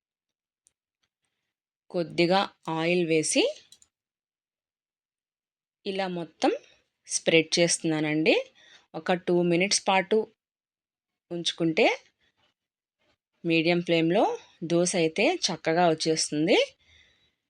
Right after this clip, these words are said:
ఒక టూ మినిట్స్ తర్వాత ఇలా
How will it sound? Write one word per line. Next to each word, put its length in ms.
ఒక 120
టూ 160
మినిట్స్ 380
తర్వాత 420
ఇలా 260